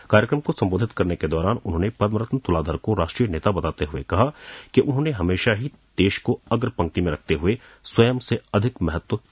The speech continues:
देश को दिया था। परसा की वीरगंज महानगर पालिका वार्ड नंबर सोलह शंकराचार्य गेट से पुलिस ने बिना स्रोत के पांच लाख पचास हजार रुपए सहित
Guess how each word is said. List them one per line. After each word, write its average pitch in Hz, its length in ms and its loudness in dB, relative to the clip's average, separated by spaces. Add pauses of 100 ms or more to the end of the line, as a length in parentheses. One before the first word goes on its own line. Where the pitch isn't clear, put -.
(100)
देश 80 340 0
को - 160 -6
दिया 71 200 -6
था। 82 360 -2 (2500)
परसा 127 240 8
की 175 240 0
वीरगंज 123 440 2
महानगर 98 360 2
पालिका 90 360 0
वार्ड 87 260 0
नंबर 85 280 0
सोलह 92 460 0
शंकराचार्य 92 600 0
गेट 85 220 -4
से 104 160 0
पुलिस 85 380 -2
ने 107 80 2
बिना 98 240 -2
स्रोत 110 320 -2
के - 120 0
पांच 101 480 0
लाख 101 160 2
पचास - 440 -2
हजार 98 180 2
रुपए 80 260 -2
सहित 104 380 0